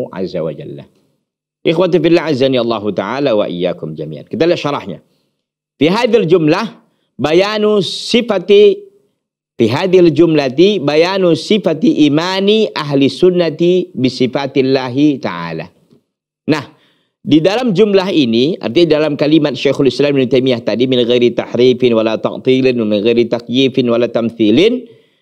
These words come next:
Ah, itu kata Syekh Muhammad bin Shalih Al-Utsaimin rahimahullah, dalam kalimat tersebut ada penjelasan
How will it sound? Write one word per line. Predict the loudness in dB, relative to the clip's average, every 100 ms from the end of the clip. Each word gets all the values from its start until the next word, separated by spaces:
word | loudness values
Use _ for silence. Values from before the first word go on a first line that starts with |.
| _ -8
Ah, | -6 -2
itu | -2 0 -2
kata | -2 -4 -4
Syekh | -2 -2
Muhammad | -4 -6 -6 -4
bin | -4
Shalih | -4 -4 -2
Al-Utsaimin | -4 -4 -4 -4
rahimahullah, | -6 -6 -8 -6 -8 -6 -6 -4 -6 -8 _ _ _ -8
dalam | -4 -4 -4
kalimat | -2 -2 -2 -6
tersebut | -8 -4 0 0 -2 -8
ada | -6 -8
penjelasan | -6 -6 -2 -2 -2 -6 -10 -10 -12